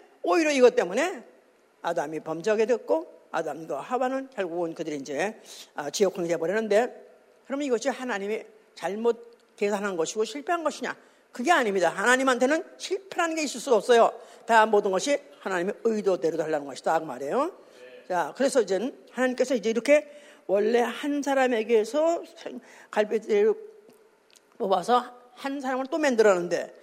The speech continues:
각각 이제 개체가 됐죠? 그러나 개체지만 still, 그러나 영은 하나입니다. 그래서 아담에게서 갈비뼈로, 어, 빼어냈기 때문에 그 여자의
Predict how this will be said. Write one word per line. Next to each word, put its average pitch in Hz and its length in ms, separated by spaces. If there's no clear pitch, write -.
각각 277 300
이제 247 80
개체가 196 420
됐죠? 208 420
그러나 202 220
개체지만 233 500
still, 349 520
그러나 220 440
영은 190 340
하나입니다. 208 600
그래서 226 300
아담에게서 196 1080
갈비뼈로, 175 720
어, 175 260
빼어냈기 233 460
때문에 226 440
그 285 320
여자의 202 500